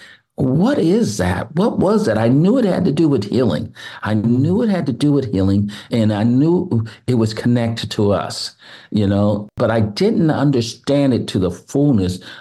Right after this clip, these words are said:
of the healing that was taking place. And even today, I'm still discovering, um, the, the healing that was taking place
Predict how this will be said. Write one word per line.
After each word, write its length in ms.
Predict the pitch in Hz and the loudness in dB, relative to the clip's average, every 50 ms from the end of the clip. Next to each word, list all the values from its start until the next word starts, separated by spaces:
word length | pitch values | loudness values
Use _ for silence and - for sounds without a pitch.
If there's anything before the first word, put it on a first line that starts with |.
| - - | -4 -2
of 200 | 98 95 82 82 | 0 0 0 0
the 120 | 87 87 | 0 0
healing 640 | 90 90 - - 156 170 160 135 101 85 - 104 - - - - - - - | 0 -2 -2 0 0 2 2 2 0 0 -2 -4 -6 -10 -16 -20 -14 -8 -4
that 220 | - 101 98 90 | -2 0 0 0
was 140 | 76 95 92 | 0 -2 -2
taking 320 | - - 104 92 92 90 76 | -2 -2 -2 0 0 -2 -2
place. 300 | - 101 98 104 107 127 | -2 -2 -2 0 0 2
And 80 | 139 151 | 2 2
even 300 | 160 165 151 139 117 113 | 2 2 2 2 0 0
today, 480 | 113 - 107 98 110 - 123 139 143 113 | 0 -2 -2 -2 0 0 0 2 2 0
I'm 140 | 95 95 104 | 0 -2 -4
still 440 | - - - _ - 175 180 170 - | -6 -10 -8 _ 0 0 0 0 0
discovering, 880 | - 101 101 - - - - 101 101 101 82 85 82 - 50 - - - - - - - - - | -2 -2 -4 -4 -6 -4 -2 -2 0 0 0 0 0 -2 -2 -4 -8 -12 -20 -20 -20 -16 -8 -4
um, 460 | 87 87 87 82 80 73 - - - - | -2 0 0 0 0 -2 -2 -6 -6 -4
the, 140 | - - | -4 -4
the 540 | - - - 110 98 104 113 107 98 98 98 | -2 -2 -2 -2 0 0 0 2 2 0 0
healing 340 | 95 - 143 131 131 113 101 | 0 0 0 0 2 2 0
that 320 | 95 92 78 - - - - | 0 -2 -4 -6 -8 -6 -4
was 220 | 98 95 95 - | -2 -2 -2 -4
taking 340 | - - 123 110 110 85 - | -4 -2 -2 0 0 -2 -2
place 340 | - - 104 101 95 - | -2 0 0 0 0 -2